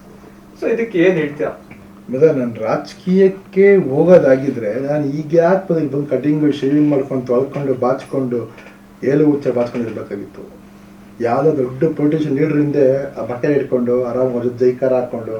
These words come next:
Speaker 2: "ಅಣ್ಣ ನೀವು ಸೂಪರು, ಅಣ್ಣ ಹಂಗೆ ಹಿಂಗೆ" ಅನ್ಕೊಂಡು ಏನ್ ಬೇಕಾದ್ರೂ ಮಾಡ್ಕೊಂಡು ಏನ್ ಬೇಕಾದ್ರೂ ಮಾಡ್ಬೋದಾಗಿತ್ತು.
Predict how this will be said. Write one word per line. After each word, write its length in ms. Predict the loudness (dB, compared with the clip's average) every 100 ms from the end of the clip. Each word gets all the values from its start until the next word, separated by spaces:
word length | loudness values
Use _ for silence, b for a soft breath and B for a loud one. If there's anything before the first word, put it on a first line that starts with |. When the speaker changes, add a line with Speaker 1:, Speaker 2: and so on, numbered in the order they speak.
| -12 B B
Speaker 2:
"ಅಣ್ಣ 220 | -4 0 0
ನೀವು 120 | 0
ಸೂಪರು, 460 | -4 -2 2 2
ಅಣ್ಣ 140 | 2 0
ಹಂಗೆ 440 | -2 -2 -2 0
ಹಿಂಗೆ" 240 | 0 0 -4
ಅನ್ಕೊಂಡು 340 | -6 -8 -6
ಏನ್ 280 | -6 -4 -2
ಬೇಕಾದ್ರೂ 320 | -2 0 -2
ಮಾಡ್ಕೊಂಡು 500 | -2 -4 -4 -6 -6
ಏನ್ 140 | -6
ಬೇಕಾದ್ರೂ 240 | -4 -6 -8
ಮಾಡ್ಬೋದಾಗಿತ್ತು. 600 | -8 -12 -12 -18 -20